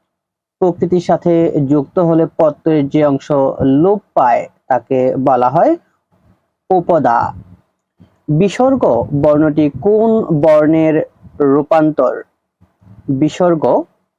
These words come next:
বর্ণটি হ বর্ণের রূপান্তর।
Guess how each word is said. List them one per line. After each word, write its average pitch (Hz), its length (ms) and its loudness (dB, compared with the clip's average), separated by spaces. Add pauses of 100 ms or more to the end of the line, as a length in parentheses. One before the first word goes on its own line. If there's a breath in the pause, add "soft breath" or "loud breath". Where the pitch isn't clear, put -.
(800)
বর্ণটি 147 680 0 (680)
হ - 260 -8 (960)
বর্ণের 135 680 0 (160)
রূপান্তর। 147 760 -2